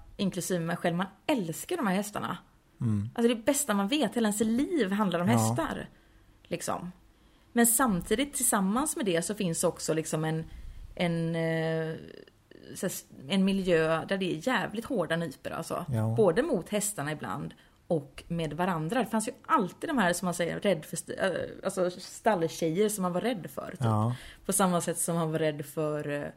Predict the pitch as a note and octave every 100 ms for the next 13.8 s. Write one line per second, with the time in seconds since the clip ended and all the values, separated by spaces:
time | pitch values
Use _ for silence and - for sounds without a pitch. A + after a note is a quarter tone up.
0 | - - - F3 D3 C#3 D#3 E3 A3 -
1 | - _ _ _ _ _ _ _ _ -
2 | F#3+ - G#3+ G3 F3 C#4 F#4 A3 - D#2+
3 | G3 - F#3 F#3 E3+ - D#3+ - - D3+
4 | D3 D3 _ _ _ - F3+ F#3 F#3 E3
5 | F3 F3 E3 - F3 - D#4+ G#3 D#3 D3
6 | D3 E3 F#3 F3+ D#3+ - E3+ E3+ D#3 F3+
7 | D#3 G#3+ F#3 D3+ F3 F#3 D#4 E3 F#3 F#3
8 | - A#2+ G#2+ A#2+ C3+ - - - - F#3
9 | - A#3+ C#4 B3+ E3+ E3+ E3+ F3+ E3 D#3+
10 | - E3 E3 D#3+ D#3 A3 A#3+ G3 A#3 C#4+
11 | D4 - - - - - F3+ - _ -
12 | E3+ F#3 E3 E3 F#3 F3 D3 D3+ D3 C#3+
13 | - _ _ _ - E3 C3+ -